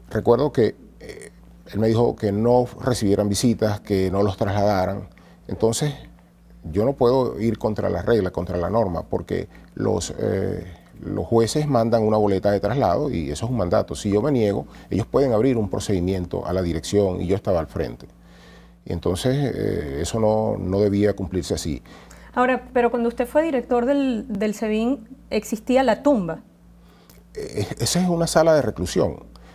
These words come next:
Speaker 1: Eh, lo que pasa es
Speaker 2: ¿Es
Speaker 1: que,
Speaker 2: una sala de
Speaker 1: bueno,
Speaker 2: reclusión o una sala de tortura?
Speaker 1: No, no, es una sala de reclusión. Está en un sótano.
Speaker 2: Ujú.
Speaker 1: Eh, en una sa-,
Speaker 2: ¿Aislada?
Speaker 1: eh, sí, está, por supuesto, está aislada, no tiene ventilación. Bueno, pues, la con-, y, eh, eso no era el fin de eso, pero me imagino que,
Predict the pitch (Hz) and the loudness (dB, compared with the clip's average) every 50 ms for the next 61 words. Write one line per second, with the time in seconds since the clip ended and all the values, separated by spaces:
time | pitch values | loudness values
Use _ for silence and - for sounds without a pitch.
0 | - _ - - - 69 90 101 - 196 - - - 220 - 185 180 254 285 - | -20 _ -10 -6 -6 -2 0 0 0 0 -2 0 0 0 2 2 6 6 6 6
1 | - - 330 330 311 294 277 240 247 247 - 359 381 311 294 277 285 269 269 254 | 8 6 6 8 6 6 4 2 0 -2 0 0 0 0 0 2 0 0 0 0
2 | 233 214 190 - - 190 170 170 - - - - 110 98 90 76 71 - - - | -2 -4 -6 -4 -4 -6 -6 -6 -10 -8 -2 2 4 4 4 2 0 -6 -6 -4
3 | - 98 120 131 123 - 123 90 104 113 117 107 95 87 - - 71 - - - | -2 -2 0 0 0 4 4 6 6 6 4 4 2 -2 -6 -6 -8 -8 -8 -10
4 | 50 - - - - - - - - - - - - - 82 87 - - 95 92 | -12 -12 -16 -20 -20 -20 -20 -20 -20 -20 -16 -14 -10 -6 -6 -6 0 2 2 2
5 | 98 98 101 101 101 98 - - 123 104 - 104 107 - 208 214 - - - - | 4 2 2 2 0 2 4 4 4 4 4 2 0 0 -2 -4 -8 -18 -20 -14
6 | - 196 185 175 185 185 202 247 - - - 196 190 180 160 151 147 120 - - | -10 -10 -10 -8 -8 -8 -6 -6 -6 -4 -4 -4 -4 -4 -4 -6 -6 -8 -10 -12
7 | 87 - - - - - 98 - 202 - 214 220 220 202 185 175 190 269 - - | -14 -16 -16 -14 -8 -2 2 2 2 4 4 4 6 4 4 2 0 -4 -6 -8
8 | - - - - - - - - 151 151 110 80 - 82 78 71 - - - 67 | -20 -16 -8 -6 -6 -6 -2 2 2 2 2 4 2 0 0 0 -2 -6 -8 -8
9 | - 78 - - - 73 - 95 104 123 131 117 101 85 90 90 - 92 92 98 | -2 -2 -2 -2 -2 -4 -4 -2 2 4 6 6 4 4 0 0 0 0 2 2
10 | 104 101 92 95 101 95 104 - 123 110 110 139 - - - - 139 120 - - | 2 2 2 2 2 2 2 2 2 0 0 -2 -4 -2 0 2 2 2 0 -4
11 | - - 92 101 - - 92 101 87 - - - - - - - - 101 - - | -6 -4 -4 -4 -2 -2 -4 -4 -6 -8 -12 -20 -20 -20 -10 -4 -4 -2 -2 -2
12 | - - 110 107 78 82 113 117 127 - - 170 175 175 175 165 151 131 - 160 | -2 0 0 0 0 -2 -2 -2 -2 0 2 2 4 4 4 4 2 2 2 2
13 | 151 135 117 113 107 101 85 92 95 90 92 87 90 90 92 95 95 90 101 113 | 2 4 4 4 4 4 2 0 -4 -4 -2 -2 -2 0 0 0 0 0 0 0
14 | 156 151 - 117 87 | 0 0 0 -2 -2